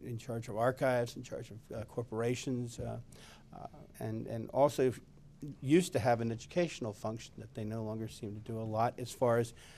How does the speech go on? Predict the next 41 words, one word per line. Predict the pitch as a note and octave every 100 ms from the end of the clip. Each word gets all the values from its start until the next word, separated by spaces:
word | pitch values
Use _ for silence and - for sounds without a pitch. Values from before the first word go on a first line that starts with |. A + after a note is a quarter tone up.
| -
civics, | - - F#3 B2+ G#2 -
not | A2 A#2
so | A#2
much | G#2 G#2 -
as | A2+
far | - A#2 G#2
as, | A2 -
uh, | A2+ G2+ - - - - - F2 -
educating | - A2 - A2+ G#2+ G#2+
ta-, | - A2 -
town | - G#2+ G#2+ G2+
clerks | - G#2+ G2+ -
and | G#2+ -
things | G2+ A#2
of | A2
that | B2+ -
nature. | A2 - B2 - - - -
And | B2+ B2+
so | D3
there's | D3
a |
lot | D3 E3+
of | E3 -
th-, | E3+ -
thing, | E3 D3+ D3
areas | E3+ F3 D#3+
for | - E3
improvement. | D3+ - F#3+ A#2 E2+ -
Uh, | A#2 G#2+
Jim's | A#2+ C3+ B2+ A#2+
not | B2+ -
doing | B2 B2
a |
bad | A2+ A#2 C#3+
job | C3+ C#3 B2+
by | C3
any | C3+
stretch | B2+ - E3 E3
of | B2+
the |
imagination, | G2+ G#2 G#2+ A2+ G2 - C#3